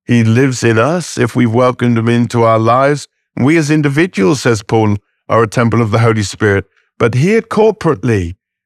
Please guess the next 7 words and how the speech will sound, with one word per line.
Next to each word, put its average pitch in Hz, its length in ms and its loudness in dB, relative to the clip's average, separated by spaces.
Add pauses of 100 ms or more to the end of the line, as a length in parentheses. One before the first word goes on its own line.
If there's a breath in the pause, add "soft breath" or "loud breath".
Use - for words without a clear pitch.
is 131 220 -2
the 135 100 -2
controlling 165 680 0
metaphor 123 600 0 (320)
of 117 140 0
a 120 80 2
building. 110 720 0